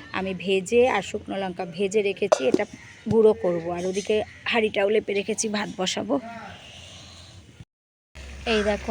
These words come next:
আমার ভাজা হয়ে গেছে। আর এদিকে না, আমি শুকনো লঙ্কা আর কালো জিরে ফোড়ন দিয়ে শাকটা বসিয়ে দিয়েছি, লাউ শাকটা। এখানে শুকনো লঙ্কা আর কালো জিরে দিয়েছি আমি, তেলে ফোড়ন,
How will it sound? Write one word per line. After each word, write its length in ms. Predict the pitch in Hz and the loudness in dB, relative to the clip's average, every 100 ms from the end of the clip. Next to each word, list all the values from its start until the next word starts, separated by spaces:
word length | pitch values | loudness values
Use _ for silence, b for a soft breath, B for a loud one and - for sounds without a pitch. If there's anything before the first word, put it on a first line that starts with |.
| 208 | -2
আমার 200 | 196 196 190 | 0 -2 -2
ভাজা 360 | 190 175 202 202 | -4 0 2 4
হয়ে 260 | 190 185 185 | 2 2 2
গেছে। 360 | 190 - 233 285 - - - - - 180 | 0 -2 -2 -2 -4 -12 -12 -12 -6 -2
আর 80 | 180 202 202 | -2 2 4
এদিকে 320 | 202 196 220 | 4 4 4
না, 120 | 277 320 | 4 4
আমি 180 | 196 196 196 | 0 0 0
শুকনো 440 | - 196 - 202 202 | 0 0 0 0 0
লঙ্কা 460 | 196 190 190 226 277 320 - - - - - 185 | 0 -2 -2 0 2 0 -2 -2 -2 -2 0 2
আর 100 | 190 185 | 4 4
কালো 260 | 190 190 202 190 | 2 4 2 2
জিরে 260 | 208 214 214 | 6 6 4
ফোড়ন 340 | - 196 202 202 196 | 2 0 2 2 2
দিয়ে 200 | 269 294 196 | 0 0 -2
শাকটা 420 | - 180 - 196 185 | -2 0 0 2 2
বসিয়ে 400 | 185 - 190 185 | 2 4 4 4
দিয়েছি, 380 | 180 180 - 165 - - - 196 | 4 4 2 0 0 0 2 4
লাউ 180 | 180 180 | 4 2
শাকটা। 460 | - 170 - 165 - - - - - - - - - - - - - - - - - - | 0 0 0 -2 -2 -2 -4 -2 0 0 0 -4 -6 -6 -2 0 2 0 0 0 -2 -2
এখানে 320 | - 196 196 - | -2 -2 -2 -2
শুকনো 360 | 190 - 208 196 | -4 -4 -4 -4
লঙ্কা 260 | 202 202 220 | -4 -4 -4
আর 80 | 202 | -4
কালো 220 | - - 214 | -4 -2 0
জিরে 200 | 208 208 196 | 2 2 2
দিয়েছি 360 | 196 196 - 196 | 2 0 0 0
আমি, 200 | 175 170 - | 0 0 -2
তেলে 300 | 196 180 175 | -2 -2 -2
ফোড়ন, 380 | - 165 170 | -2 0 0